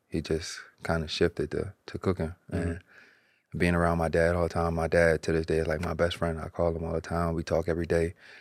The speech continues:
Speaker 1: And, and he was a, he's the main reason I do a lot of my things.
Speaker 2: So, I like to cook myself. What's, what's, what's your go-to?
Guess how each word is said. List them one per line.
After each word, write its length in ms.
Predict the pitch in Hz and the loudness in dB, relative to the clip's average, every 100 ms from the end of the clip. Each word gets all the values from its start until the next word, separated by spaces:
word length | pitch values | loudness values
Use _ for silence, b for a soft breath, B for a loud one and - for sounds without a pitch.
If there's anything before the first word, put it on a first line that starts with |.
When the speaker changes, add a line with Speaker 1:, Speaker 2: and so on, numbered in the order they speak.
| B - | B -8
Speaker 1:
And, 420 | 78 78 78 80 _ _ _ _ | -4 -2 -4 -10 _ _ _ _
and 140 | - 82 | -4 0
he 80 | 85 | 0
was 180 | 82 | 0
a, 240 | 80 80 87 _ _ - | -2 -4 -6 _ _ -8
he's 100 | 85 | -4
the 60 | |
main 180 | 85 82 | -2 0
reason 300 | 85 85 85 | 0 0 -2
I 80 | 82 | -2
do 120 | 87 | 0
a 40 | 85 | 2
lot 180 | 87 | 2
of 80 | 90 | 0
my 100 | 82 | -2
things. 280 | 80 82 80 - _ _ _ _ _ _ - B B B _ _ _ _ _ _ _ _ _ _ _ | -2 -4 -6 -12 _ _ _ _ _ _ -20 B B B _ _ _ _ _ _ _ _ _ _ _
Speaker 2:
So, 600 | - - 98 90 87 85 - _ | -10 -2 2 2 2 -2 -6 _
I 80 | 101 | 2
like 180 | 104 95 | 4 4
to 60 | 92 | 0
cook 200 | - - | -2 -2
myself. 340 | 90 - 87 | -2 2 2
What's, 180 | 85 104 | 4 0
what's, 320 | - 107 - - | 2 0 2 -4
what's 240 | 98 104 - | -2 2 2
your 80 | |
go-to? 520 | 85 92 82 - 78 | 4 4 2 -2 -6